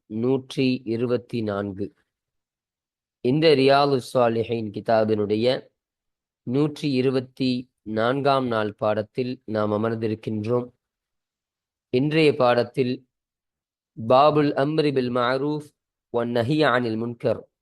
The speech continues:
என்ற இந்த தலைப்பின் கீழ் அமையக்கூடிய ஹதீஸுகளை பற்றி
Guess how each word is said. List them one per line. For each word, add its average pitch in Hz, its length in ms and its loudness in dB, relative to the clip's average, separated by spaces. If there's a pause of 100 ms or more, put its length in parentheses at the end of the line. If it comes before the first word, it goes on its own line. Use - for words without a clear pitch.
(120)
என்ற 120 680 4
இந்த 113 260 -2
தலைப்பின் 127 560 0
கீழ் 113 200 -4
அமையக்கூடிய 110 960 0 (840)
ஹதீஸுகளை 127 680 0
பற்றி 147 540 -6